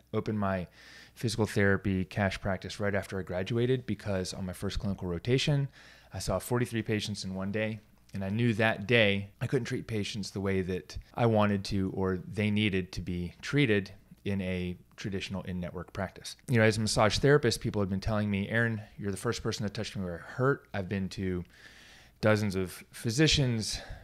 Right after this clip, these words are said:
physical therapists, massage therapists, chiropractors, acupuncturists, et cetera, and you're the first person to touch me where it hurt. And we're talking, like,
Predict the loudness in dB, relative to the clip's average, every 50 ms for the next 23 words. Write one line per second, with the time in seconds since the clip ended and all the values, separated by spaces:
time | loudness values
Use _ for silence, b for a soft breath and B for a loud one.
0 | B B -12 -10 -10 -8 -6 0 2 4 4 4 4 4 2 2 2 0 -2 -4
1 | -4 -4 -4 0 0 0 0 0 0 -2 -2 -2 -4 -4 -2 -2 -2 0 -2 -2
2 | -2 -4 -8 -8 -8 -10 -12 -14 -18 _ _ _ _ _ -2 -2 -2 -2 -6 -6
3 | -6 -4 -4 -6 -8 -8 -10 -8 -4 0 0 4 4 4 4 2 0 -2 -2 -2
4 | -4 -4 -2 -4 -6 -4 -4 -6 -6 -4 -6 -6 -6 -6 -8 -8 -8 -8 -6 -6
5 | -6 -6 -6 -8 -8 -6 -2 0 0 0 0 0 -2 -2 -2 -2 -4 -10